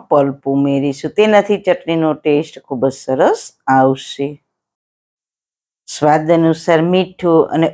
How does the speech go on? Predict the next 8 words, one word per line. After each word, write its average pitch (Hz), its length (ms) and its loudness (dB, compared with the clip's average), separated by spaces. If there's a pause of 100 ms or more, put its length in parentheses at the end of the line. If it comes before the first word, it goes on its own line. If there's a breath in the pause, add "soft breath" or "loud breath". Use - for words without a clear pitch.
અડધો 143 380 0
કપ 160 220 0
પાણી 160 420 2
ઉમેરીને 170 580 0 (140)
તેને 151 260 0 (180)
પીસી 135 520 -6
લઈએ. 135 480 -4 (1500)
બસ 175 220 2